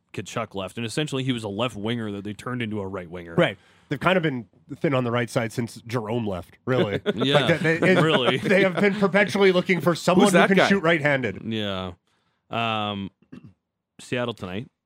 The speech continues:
Speaker 3: Yeah.
Speaker 2: Thoughts on this one before we let you go?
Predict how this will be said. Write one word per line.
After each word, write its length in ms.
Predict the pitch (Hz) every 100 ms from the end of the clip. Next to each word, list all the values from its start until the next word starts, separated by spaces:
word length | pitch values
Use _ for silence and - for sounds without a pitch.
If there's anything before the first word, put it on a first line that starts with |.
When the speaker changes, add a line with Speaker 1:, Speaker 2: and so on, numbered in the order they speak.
| -
Speaker 3:
Yeah. 260 | 156 294 - -
Speaker 2:
Thoughts 320 | - 107 107 117
on 100 | 110
this 160 | 107
one 200 | 139 165 _ -
before 240 | 113 117
we 60 | 113
let 220 | 110 -
you 60 |
go? 200 | 104 120